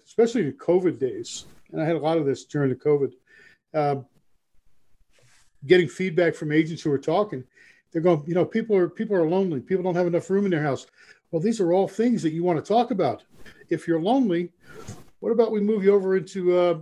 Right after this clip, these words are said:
you know, a townhouse? You got neighbors, they're right next door. At least you can chat. You're not sitting in the middle of a twenty acre farm. Uh, your,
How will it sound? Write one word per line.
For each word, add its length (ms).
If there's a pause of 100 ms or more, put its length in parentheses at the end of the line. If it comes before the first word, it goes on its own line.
you 80
know, 100
a 40
townhouse? 640 (500)
You 100
got 160
neighbors, 360
they're 120
right 160
next 240
door. 180
At 60
least 180
you 60
can 140
chat. 380 (340)
You're 100
not 140
sitting 220
in 60
the 60
middle 180
of 80
a 40
twenty 300
acre 220
farm. 440 (400)
Uh, 260 (560)
your, 340